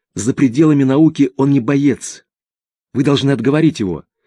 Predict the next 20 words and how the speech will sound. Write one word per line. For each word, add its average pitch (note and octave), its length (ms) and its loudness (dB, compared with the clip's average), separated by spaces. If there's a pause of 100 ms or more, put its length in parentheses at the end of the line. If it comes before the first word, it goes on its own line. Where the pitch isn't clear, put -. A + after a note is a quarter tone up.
(540)
Денисову D3+ 600 2
известно, C3+ 460 -2
что - 180 -6
мы C3 120 0
связаны A#2 460 -2
с F2+ 60 -8
Даном, F2 400 -6 (380)
и B2 80 0
все E3 200 0
это D#3+ 120 0
отзовется C#3 800 0
на C3 160 -2
нашей C#3+ 260 -2
работе". B2+ 500 -2 (1400)
"Поедем D#3+ 360 2
на A#2+ 80 0
охоту?" — F2+ 520 -6
меня A#2 280 -2
Аникеев B2 360 0
звал. D#2 320 -10